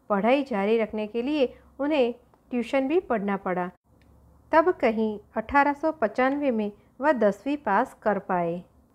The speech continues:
प्रकरण तीसरा, नौकरी का सिलसिला। पिता की मृत्यु के बाद मुंशी प्रेमचंद पर परिवार की जिम्मेदारी आ गई। नौकरी करना जरूरी हो गया।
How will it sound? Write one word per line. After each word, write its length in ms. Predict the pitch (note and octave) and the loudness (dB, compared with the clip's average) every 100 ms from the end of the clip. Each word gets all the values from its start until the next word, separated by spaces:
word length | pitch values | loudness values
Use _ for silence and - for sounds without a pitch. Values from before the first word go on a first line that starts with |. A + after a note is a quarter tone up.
| _ _ _ _ _ _ | _ _ _ _ _ _
प्रकरण 460 | C4+ B3+ C4+ C4 | -2 0 0 0
तीसरा, 600 | C4 E4 F4 F#4 A3 G3 G3+ _ _ _ A3 | 0 0 0 0 -2 -4 -6 _ _ _ -2
नौकरी 420 | A3+ A#3 A#3 C4+ | 0 0 0 -4
का 240 | C4 E4 A#4 - | 0 -2 -2 -4
सिलसिला। 540 | C#4+ A3+ A3 F#3 E3 F3+ _ _ _ - | 0 0 -2 -4 -4 -8 _ _ _ -8
पिता 260 | C4 D#4+ | 0 2
की 180 | E4+ G#4 | 2 0
मृत्यु 400 | G4 A#3 - A3 | 0 0 -2 -6
के 160 | G#3 A#3 | -2 0
बाद 260 | D4 D#4+ G#3+ _ _ | 0 -2 -6 _ _
मुंशी 300 | A#3 A#3 - | -4 0 2
प्रेमचंद 580 | F#4 B3 G3 G3+ B3+ B3+ | 2 0 -2 -2 -2 -2
पर 200 | F4 D4 | -2 -2
परिवार 480 | A3+ A#3+ B3+ D4+ D#4 | -2 -2 0 0 0
की 140 | F#4 | -2
जिम्मेदारी 600 | F4+ A3+ G3 G3+ G#3 B3+ - | -2 -2 -2 0 0 -2 -4
आ 140 | F#3 | -4
गई। 280 | F3 F3 E3+ - _ _ _ | -2 -2 -4 -8 _ _ _
नौकरी 340 | G3 F#3+ B3+ D4 | -6 -6 -4 -4
करना 340 | B3+ A3 B3+ | -4 -4 -4
जरूरी 440 | B3+ G#3 G3+ G#3+ | -2 0 2 0
हो 160 | A3 F#3+ | 0 0
गया। 280 | F#3 F3 | 0 -2